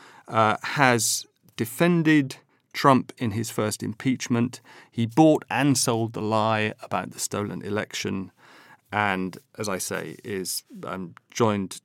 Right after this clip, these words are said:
to him at the hip. Um, going forward, what this means, uh, chiefly i-, i-, is actually rather less to do with the culture wars and more to do with money. Um,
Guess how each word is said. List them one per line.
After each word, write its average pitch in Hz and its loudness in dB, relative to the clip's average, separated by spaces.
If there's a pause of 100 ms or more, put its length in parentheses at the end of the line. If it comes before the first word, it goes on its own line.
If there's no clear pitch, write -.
(120)
to 110 -4
him 92 -10 (360)
at 104 -2
the 110 -6
hip. - -6 (580)
Um, 101 2 (760)
going 127 6
forward, 156 6 (720)
what 117 0
this 110 -2
means, 127 4 (420)
uh, 101 -2 (580)
chiefly 196 -2 (100)
i-, - -14 (240)
i-, 123 -10
is 131 -2
actually 127 2 (160)
rather 117 2
less 123 0 (460)
to - -6
do 113 2
with 101 -6
the 113 -4
culture 143 -4
wars 117 -2
and 113 -2
more 113 0
to 107 -12
do 107 -8
with - -12
money. 147 4 (540)
Um, 110 -2